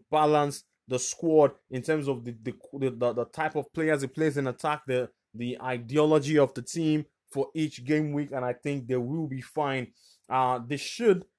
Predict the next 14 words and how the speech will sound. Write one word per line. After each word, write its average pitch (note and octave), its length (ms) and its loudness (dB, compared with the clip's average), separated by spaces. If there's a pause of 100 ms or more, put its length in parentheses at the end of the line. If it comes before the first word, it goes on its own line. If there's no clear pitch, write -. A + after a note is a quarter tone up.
(120)
now D#3 200 0
they C#3+ 120 -2 (160)
finished F#3 400 -4
top F#3+ 220 -2
four E3+ 420 0 (200)
consecutively, D3+ 840 -8
now D3+ 300 -2
they B2+ 120 -6
should A#2+ 300 -14 (140)
aim D#3 320 2 (300)
higher C#3+ 440 2
and B2 120 -4
aim C#3+ 220 -4
for, C3 440 2